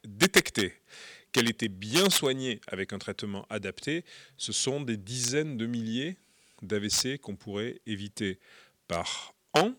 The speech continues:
grâce à cette prise en charge. Et à côté de,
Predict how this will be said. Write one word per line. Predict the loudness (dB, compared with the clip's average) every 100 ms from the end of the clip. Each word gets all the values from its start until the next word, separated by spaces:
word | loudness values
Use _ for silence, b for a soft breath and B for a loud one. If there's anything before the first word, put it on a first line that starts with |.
| _
grâce | -16 -2 2 2 2 -6
à | -8
cette | -6 -6 -6 -10 -12
prise | -10 -10 -10 -12
en | -10
charge. | -4 2 4 4 B B B B 0
Et | 2
à | 2
côté | -2 0 0
de, | 0 -2 -4 -6